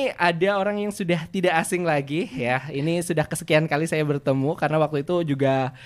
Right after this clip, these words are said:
sempat, eh, melaksanakan, eh, seleksi ya di Radio Pesona karena untuk, em, mendapatkan nominasi Broadcaster Award.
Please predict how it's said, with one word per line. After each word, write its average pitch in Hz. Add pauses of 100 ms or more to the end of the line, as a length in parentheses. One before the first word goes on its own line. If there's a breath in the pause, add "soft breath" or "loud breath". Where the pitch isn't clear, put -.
(140)
sempat, 190
eh, 151
melaksanakan, 160 (240)
eh, 139
seleksi 202
ya 135
di 127
Radio 131
Pesona 131
karena 156
untuk, 131 (240)
em, 120 (320)
mendapatkan 123
nominasi 123
Broadcaster 127
Award. 107